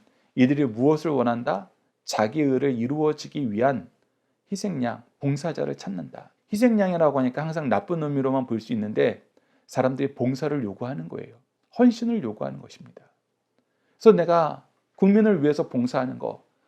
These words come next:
사람을 위해 헌신하는 거 좋아 보일 수 있어요. 근데 그게 하나님의 의랑 다르면은 우리는 그 따를 수 없어요.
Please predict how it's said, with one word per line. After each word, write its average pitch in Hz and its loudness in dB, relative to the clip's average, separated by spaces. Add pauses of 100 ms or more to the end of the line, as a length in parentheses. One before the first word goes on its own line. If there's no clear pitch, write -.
(120)
사람을 185 4
위해 170 2
헌신하는 185 -2
거 135 -6
좋아 226 6
보일 202 -4
수 - -10
있어요. - -14 (220)
근데 226 6
그게 143 2 (480)
하나님의 247 4
의랑 147 0
다르면은 113 -4 (420)
우리는 131 0 (460)
그 - -20
따를 190 -6
수 - -14
없어요. - -18